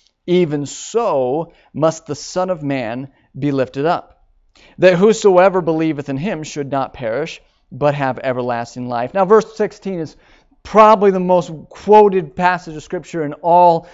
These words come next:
of Christianity, so let's read it together. Are you ready? Begin. "For God so loved the world that he gave his only begotten Son, that whosoever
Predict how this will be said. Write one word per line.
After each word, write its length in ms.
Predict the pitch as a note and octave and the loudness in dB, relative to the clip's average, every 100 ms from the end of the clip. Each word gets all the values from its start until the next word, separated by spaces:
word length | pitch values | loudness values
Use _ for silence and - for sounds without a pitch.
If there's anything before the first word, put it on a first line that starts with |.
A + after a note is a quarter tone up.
| _ | _
of 140 | D#3 C#3 | -6 -2
Christianity, 540 | F3 D#3 D#3+ D#3 D#3 | -4 -4 -4 -2 -4
so 160 | - D#3+ | -6 -6
let's 340 | F3+ B3+ - - | -4 -4 -8 -14
read 380 | C#3+ E3+ G#3 | -2 2 2
it 160 | G3 - | 0 -6
together. 420 | E3 D3 C3+ B2+ | -8 -4 -4 -2
Are 100 | D#3 | -2
you 120 | F3 | -2
ready? 360 | F3 F#3+ G#3+ A#3 _ _ _ - | 2 2 2 -6 _ _ _ -4
Begin. 580 | E3+ F#3 D#3+ D3+ A2+ - _ _ _ _ - | -2 0 -2 -4 -8 -16 _ _ _ _ -4
"For 240 | D#3+ D3+ | 0 2
God 540 | B2+ C#3 D#3 F#3 G#3+ - | 0 0 2 2 0 -4
so 260 | - D3 | -4 -2
loved 480 | C#3+ C3+ D3+ F3 E3+ | -2 0 2 2 -2
the 80 | F#3 | -4
world 560 | D3+ C#3+ C3+ G#2+ - _ _ _ _ | -2 -2 -2 -4 -10 _ _ _ _
that 220 | - D3+ C#3 | -4 -2 -2
he 100 | B2+ | -4
gave 500 | C#3+ D3+ F3+ G3+ D3+ | 0 2 2 -2 -4
his 300 | B2+ A#2+ - D#3+ | -8 -8 -8 -4
only 340 | E3 F#3+ F#3+ | -4 -4 -6
begotten 580 | E3+ D3+ D#3 D#3 E3+ D3 | -6 -2 -2 -2 -6 -14
Son, 480 | - C#3 A#2 G2 - _ _ _ _ - | -10 -8 -8 -10 -20 _ _ _ _ -2
that 240 | C#3+ C3+ | 0 0
whosoever 880 | C3 F3+ G#3+ - G#3 F#3 C#3 A#2 - | -2 -2 0 2 4 4 2 -4 -12